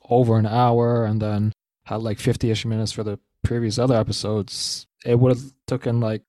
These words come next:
an extra half minute maybe, which would still make it a lot shorter than previous episodes. So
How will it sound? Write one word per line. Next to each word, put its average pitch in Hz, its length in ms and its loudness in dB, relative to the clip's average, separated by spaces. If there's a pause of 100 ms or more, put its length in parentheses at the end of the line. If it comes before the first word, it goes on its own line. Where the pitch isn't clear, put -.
an 120 100 -2
extra 123 300 -2
half 120 360 0
minute 120 320 -2
maybe, 90 540 -10 (240)
which 139 180 4
would 143 120 4
still 147 220 4
make 143 200 4
it 127 160 2
a 117 80 2
lot 120 300 2
shorter 120 340 -4
than 101 160 -8
previous 107 300 -6
episodes. 95 540 -8
So 92 360 -8